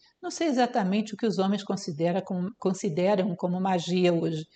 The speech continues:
Me parece um pouco tirar coelhos de cartola, uma coisa meio nega-, negativa, meio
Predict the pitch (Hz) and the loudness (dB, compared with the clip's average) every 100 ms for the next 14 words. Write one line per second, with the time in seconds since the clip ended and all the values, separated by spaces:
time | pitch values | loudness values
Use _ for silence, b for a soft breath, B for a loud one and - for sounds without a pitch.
0 | b b - 208 233 247 269 202 233 240 | b b 2 6 6 6 2 4 4 2
1 | 240 208 208 208 220 196 196 190 220 220 | 2 4 4 2 6 6 6 2 0 0
2 | 214 - 180 175 160 - b b b - | -2 2 4 4 2 -2 b b b 2
3 | 202 202 202 202 208 190 180 185 202 180 | 6 8 8 8 8 6 4 2 2 0
4 | 175 180 - - 190 180 160 160 156 165 | 2 0 -2 -2 2 2 2 0 0 -2
5 | 156 | -2